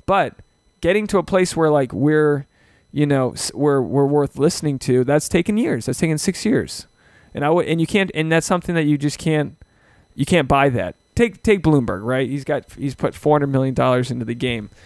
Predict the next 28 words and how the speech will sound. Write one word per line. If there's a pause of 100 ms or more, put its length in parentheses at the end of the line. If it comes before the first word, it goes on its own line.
(360)
But
he,
but
here,
but
here,
uh,
Bernie
is
telling
the
truth
to
people,
and
that's,
and
that's
worth
way
more,
right? (760)
So
let's
keep
telling
the
truth.